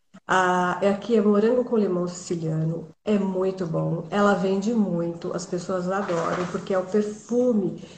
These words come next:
Você sente o, o morango e você sente o, o limão siciliano.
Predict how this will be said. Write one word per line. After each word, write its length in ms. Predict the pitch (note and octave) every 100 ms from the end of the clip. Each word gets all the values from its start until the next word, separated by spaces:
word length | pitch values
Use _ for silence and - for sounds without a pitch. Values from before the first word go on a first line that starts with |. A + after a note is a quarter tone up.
| -
Você 260 | F3 E3+ E3+
sente 460 | - G3 B3+ D4+
o, 80 | D4 -
o 60 | A3+
morango 520 | G#3+ F#3+ F3+ G3+ A#3
e 20 |
você 300 | A3+ A3+ A3
sente 420 | G#3 A3 A#3+ A#3+
o, 200 | B3+ -
o 40 | G#3+
limão 300 | A3 G#3 G3+
siciliano. 540 | G#3 G#3 G#3+ G#3+ E3